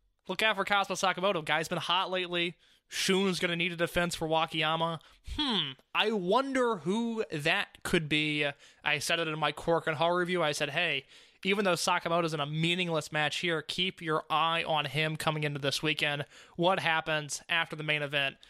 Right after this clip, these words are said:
of the second Champion Gate show in Osaka, where Shun Skywalker successfully defended the Open the Dream Gate Championship against Kaito Ishida?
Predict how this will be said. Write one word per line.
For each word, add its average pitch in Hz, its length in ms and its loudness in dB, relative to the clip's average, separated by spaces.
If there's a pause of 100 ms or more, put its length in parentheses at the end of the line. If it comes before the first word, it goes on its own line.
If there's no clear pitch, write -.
(140)
of 143 140 -4
the 151 100 -4
second 147 540 -2 (100)
Champion 151 460 -2
Gate 147 180 -2
show 143 300 -2
in 139 80 -4
Osaka, 147 580 0 (260)
where 151 140 0
Shun 156 240 -2
Skywalker 147 580 0
successfully 165 680 0
defended 139 500 -2 (360)
the 151 160 0
Open 156 340 0 (100)
the 156 120 0
Dream 147 260 0
Gate 147 180 -2
Championship 151 560 -2
against 143 320 -4
Kaito 143 280 -2
Ishida? 147 440 -2